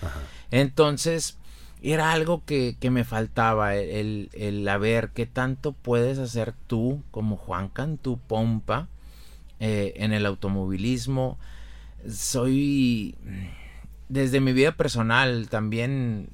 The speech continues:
Speaker 2: me voy a desviar un poquito, pero para mí es algo de lo mismo.
Speaker 1: Claro.
Speaker 2: Yo cuando estaba trabajando con mi papá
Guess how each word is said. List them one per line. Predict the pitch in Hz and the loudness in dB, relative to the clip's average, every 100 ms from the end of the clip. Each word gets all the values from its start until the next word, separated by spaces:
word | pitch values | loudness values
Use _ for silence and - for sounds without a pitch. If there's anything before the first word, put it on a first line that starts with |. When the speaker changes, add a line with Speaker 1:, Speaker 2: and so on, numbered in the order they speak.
| 57 - - 82 | -16 -18 -14 0
Speaker 2:
me | 120 | 4
voy | 127 127 | 6 6
a | 120 - - - | 2 -14 -16 -14
desviar | 120 143 127 127 131 143 | 2 4 4 6 6 6
un | 156 | 4
poquito, | 143 - 120 135 | 2 2 2 -2
pero | - 120 | 0 -2
para | - 113 | 0 -2
mí | 107 107 | -2 -2
es | 117 | -2
algo | 113 113 | 0 2
de | 110 | 2
lo | 98 | 0
mismo. | 98 92 90 87 - | 0 -2 -4 -6 -6
Speaker 1:
Claro. | - 95 82 - - | 0 0 0 -8 -8
Speaker 2:
Yo | 110 123 123 | 2 4 6
cuando | 147 139 | 4 2
estaba | - 127 | 4 4
trabajando | 135 123 107 123 131 | 4 2 2 0 0
con | 120 | 0
mi | 113 | 0
papá | 104 - 113 131 | -2 4 6 4